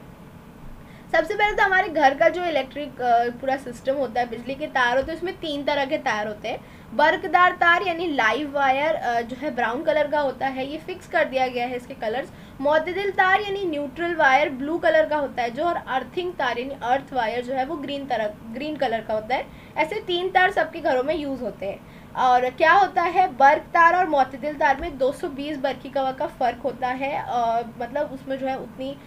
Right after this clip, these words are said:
मज़ाहमत का काम लिया जाता है और अर्थिंग तार को हम जो है ज़मीन से जोड़ देते हैं।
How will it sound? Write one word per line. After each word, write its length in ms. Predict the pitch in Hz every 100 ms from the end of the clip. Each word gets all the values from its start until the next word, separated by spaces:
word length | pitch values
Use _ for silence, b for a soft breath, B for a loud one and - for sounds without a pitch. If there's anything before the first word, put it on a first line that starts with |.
| B -
मज़ाहमत 400 | 254 269 262 277
का 80 | 294
काम 340 | 285 254 277 320
लिया 160 | 311
जाता 300 | 311 294 285
है 60 | 349
और 60 |
अर्थिंग 480 | 339 269 262 - 359
तार 200 | 359 330
को 80 | 339
हम 200 | 339 320
जो 100 | 302
है 200 | 311 320
ज़मीन 320 | 254 254 247
से 240 | 240 330 622 B B 254
जोड़ 280 | 285 269 262
देते 300 | 220 208 190
हैं। 260 | 208 -